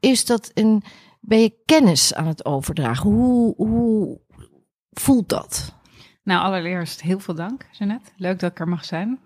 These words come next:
Speaker 2: Eh, grote eer. En, ehm, ja, even eerst over het Van Gogh Museum. Wij gaan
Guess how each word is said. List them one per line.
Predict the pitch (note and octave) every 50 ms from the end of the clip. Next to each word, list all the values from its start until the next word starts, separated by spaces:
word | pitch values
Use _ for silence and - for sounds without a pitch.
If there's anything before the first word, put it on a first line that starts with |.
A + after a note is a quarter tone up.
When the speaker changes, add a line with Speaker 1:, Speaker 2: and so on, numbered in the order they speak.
| _ _ _
Speaker 2:
Eh, | - - F3 E3+ E3+ E3 E3+ E3+
grote | - - G#3+ G#3 - - -
eer. | E3 E3 G3+ C4+ C#4 - _ _ _ - - - - - - - - - - _ _ -
En, | - F#3+ G3 G3 G3 G3 G3 G3 G3 F#3+ F#3+ F#3
ehm, | - - G3 G3 F#3+ F#3+ F#3+ F#3+ F#3+ F#3+ F#3+ F#3+ F#3 F#3+ F#3+ F#3 F3+ F#3+ - - - - G#3
ja, | A3+ G#3+ F#3
even | F#3+ A#3 A#3+ - - F#3
eerst | G3 A#3 A#3+ A#3 - G#3
over | G3 G#3+ G3+ G#3 G3+ G3+ G3+ G3 F#3+ F3+ -
het | - G3+ F#3+ F#3 -
Van | G#3 G#3+
Gogh | G3+ B3+ B3 -
Museum. | A3+ G#3 F#3+ F#3+ F#3 F#3 F#3 F#3 F#3 F3 C#3+ - - - -
Wij | F3+ F#3+ G3 G3+ G3+ G3+
gaan | - - A3 G#3+ G#3+ G3+ G3+ F#3 -